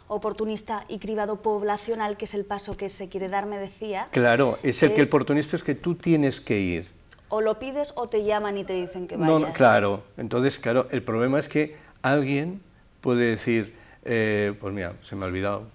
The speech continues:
Speaker 2: no voy, o no quiero ir, o tengo tal, o tengo no sé cuántos.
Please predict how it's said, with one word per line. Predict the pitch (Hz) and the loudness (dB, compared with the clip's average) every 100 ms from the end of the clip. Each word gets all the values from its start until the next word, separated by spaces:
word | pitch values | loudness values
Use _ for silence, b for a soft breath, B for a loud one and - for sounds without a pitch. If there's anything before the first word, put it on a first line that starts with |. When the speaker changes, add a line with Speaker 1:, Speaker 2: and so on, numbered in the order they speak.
| - | -12
Speaker 2:
no | 107 | -6
voy, | 101 101 98 - - | -4 -4 -6 -14 -12
o | |
no | 98 98 | -10 -8
quiero | 107 104 | -6 -4
ir, | 98 104 127 | -4 -8 -12
o | 147 | -14
tengo | 101 110 104 | -8 -6 -6
tal, | - 101 101 123 - | -4 -4 -6 -10 -8
o | 110 101 | -6 -6
tengo | 107 101 95 | -6 -8 -8
no | |
sé | 92 | -10
cuántos. | 110 - - | -16 -18 -20